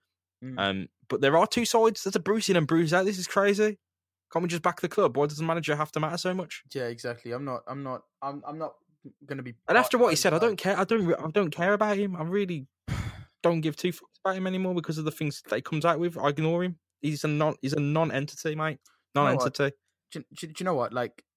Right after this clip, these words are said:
Speaker 1: end of the day, um, me saying I'm Bruce out or me saying I'm Bruce in, it's just doesn't, it doesn't help anybody.
Speaker 2: But there's
Speaker 1: Really.
Speaker 2: people coming out the closet like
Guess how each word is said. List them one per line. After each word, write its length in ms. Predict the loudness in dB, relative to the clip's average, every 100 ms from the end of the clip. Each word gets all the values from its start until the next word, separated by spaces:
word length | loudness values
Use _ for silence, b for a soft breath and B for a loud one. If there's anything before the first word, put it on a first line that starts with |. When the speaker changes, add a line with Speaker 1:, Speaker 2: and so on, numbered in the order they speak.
| _ _
Speaker 1:
end 140 | -2 -2
of 40 |
the 60 | 0
day, 320 | -2 -2 -6 _ _ _ _ _ 0
um, 540 | 2 2 0 -6 -12 _ _ _ _ _ _ _ _ _ _ _ _ _ _
me 300 | -8 -6 -4
saying 640 | -4 -2 0 0 -2 -6 -8 -6
I'm 160 | -6
Bruce 280 | -4 -6 -2
out 220 | 0 0
or 100 | -2
me 140 | -8 -10
saying 320 | -10 -10 -8
I'm 80 | -10
Bruce 280 | -10 -10 -10
in, 200 | -10 -12 _ _ _ _ _ _
it's 340 | -12 -12 -14 -20 _ _ _
just 220 | -10 -10
doesn't, 320 | -12 -10 -12 -10
it 80 | -12
doesn't 180 | -8
help 160 | -6 -6
anybody. 360 | -8 -8 -10 -14 _ _ _ _ _ _ _
Speaker 2:
But 80 | 0
there's 80 | 0
Speaker 1:
Really. 60 |
Speaker 2:
people 260 | 0 2 0
coming 280 | 0 0 2
out 140 | 2
the 60 | 0
closet 360 | 2 2 4
like 340 | 2 0 0